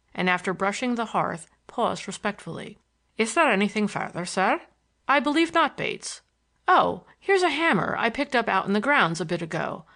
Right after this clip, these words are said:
I wish you'd see if it belongs to the house." He examined the implement with care and shook his head. "It doesn't belong here, I think, sir.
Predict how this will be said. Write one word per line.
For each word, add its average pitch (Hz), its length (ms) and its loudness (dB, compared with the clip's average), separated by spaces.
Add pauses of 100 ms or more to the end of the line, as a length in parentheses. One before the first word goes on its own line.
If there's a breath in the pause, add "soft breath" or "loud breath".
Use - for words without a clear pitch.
(140 soft breath)
I 269 80 0
wish 349 260 0
you'd 370 120 0
see 240 160 2
if 180 120 0
it - 120 -6
belongs 165 360 0
to 185 100 -12
the 202 240 -2
house." - 380 -2 (760)
He 285 220 0
examined 165 500 0
the - 120 -6
implement 165 380 -4
with 180 200 -8
care 185 520 -6
and 185 140 -2
shook 165 180 -8
his 170 160 -8
head. - 300 -8 (560 soft breath)
"It 170 120 -10
doesn't 180 340 0
belong 233 320 4
here, 175 260 2
I 180 120 0
think, 156 260 -6
sir. 156 380 -6